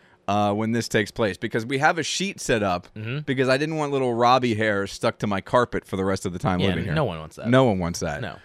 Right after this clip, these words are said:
Speaker 1: So we have a little sheet set up. Now, is she going to be, like, putting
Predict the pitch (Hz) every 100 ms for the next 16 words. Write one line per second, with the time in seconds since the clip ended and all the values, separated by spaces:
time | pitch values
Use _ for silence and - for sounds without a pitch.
0 | _ - 135 127 170 196 170 151 - 170
1 | - 139 117 110 120 117 113 - 190 175
2 | 180 165 - 156 139 127 - - 151 147
3 | 131 - 160 160 151 139